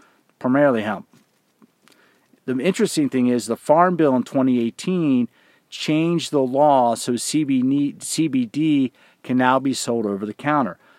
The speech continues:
That's why you're starting to see it proliferate everywhere.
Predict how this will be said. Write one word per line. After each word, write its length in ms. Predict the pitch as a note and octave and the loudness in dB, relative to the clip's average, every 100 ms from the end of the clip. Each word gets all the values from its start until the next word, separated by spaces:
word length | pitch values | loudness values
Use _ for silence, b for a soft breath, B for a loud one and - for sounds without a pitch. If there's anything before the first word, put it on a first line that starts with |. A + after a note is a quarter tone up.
| b | b
That's 240 | B2 B2+ | -2 2
why 100 | D3 | 2
you're 100 | C#3 | 2
starting 300 | B2+ C#3 C3 | 0 0 0
to 60 | A#2 | -2
see 120 | - | -4
it 100 | B2 | -4
proliferate 560 | - C3+ C#3+ B2 A#2 G#2+ _ | -2 -2 -2 -2 -2 -4 _
everywhere. 1500 | B2+ B2 B2+ B2+ A#2+ G#2 A2 A#2 A2+ A2+ G2+ G#2 G#2 G2 D2+ | -6 -2 0 0 0 -2 -4 -2 -2 -2 -4 -4 -4 -6 -10